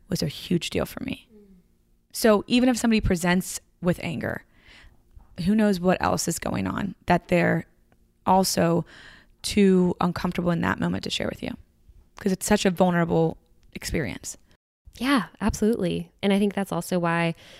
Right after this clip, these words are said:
Speaker 2: if somebody does share something with you in that conversation, thank them for it, because that honors the bravery and the courage it took to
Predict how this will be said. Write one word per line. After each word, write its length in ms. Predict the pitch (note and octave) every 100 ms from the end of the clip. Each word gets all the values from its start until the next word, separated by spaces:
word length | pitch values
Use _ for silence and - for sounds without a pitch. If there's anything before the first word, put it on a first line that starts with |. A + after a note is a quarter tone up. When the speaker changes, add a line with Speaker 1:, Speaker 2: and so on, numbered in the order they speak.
| -
Speaker 2:
if 120 | - F#3
somebody 360 | F#3 F3 E3
does 220 | E3 D#3
share 220 | E3 F#3+ G3
something 420 | A3 G#3+ A#3 A#3
with 240 | A#3+ A#3
you 420 | A#3+ A#3 A#3+ B3+ - - - -
in 180 | G#3 G#3
that 160 | G#3+ -
conversation, 720 | A3+ G#3+ - G#3+ - A3+ G#3+
thank 320 | - E3 -
them 320 | D3 - F2+
for 240 | E3+ - D#2
it, 340 | D#2 - - _
because 220 | - E3+ -
that 160 | E3+
honors 520 | - E3 D#3+ D#3 E3 -
the 60 |
bravery 480 | - D#3+ D#3+ D#3+ D#3
and 80 | D3+
the 60 | D3+
courage 260 | E3 D#3
it 120 | -
took 280 | - E3 -
to 360 | - E3 D#3+ D#3+